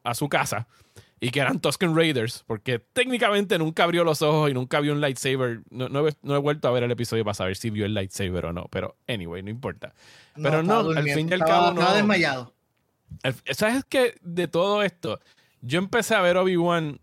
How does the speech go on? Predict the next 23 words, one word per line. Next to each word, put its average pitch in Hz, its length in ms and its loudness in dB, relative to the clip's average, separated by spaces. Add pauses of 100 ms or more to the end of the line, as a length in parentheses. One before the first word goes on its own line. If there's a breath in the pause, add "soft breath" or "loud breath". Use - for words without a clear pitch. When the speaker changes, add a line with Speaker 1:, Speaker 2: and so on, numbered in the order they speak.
(360)
Speaker 1:
con 135 180 -2
el 123 100 -2
prejuicio 135 460 0
ya 123 180 2
de 143 80 2
lo 113 100 -2
que 113 80 -4
habían 107 220 0
anunciado 127 580 -2
y 113 120 -4
mi 110 180 -2
mayor 110 640 -2
miedo 147 380 -2
y 143 80 0
reserva 135 640 -2
era 123 380 0 (420)
precisamente 135 800 -2
el 107 60 0
volver 98 340 -2
a 120 60 0
poner 135 240 -2
a 139 80 0
pelear 180 420 0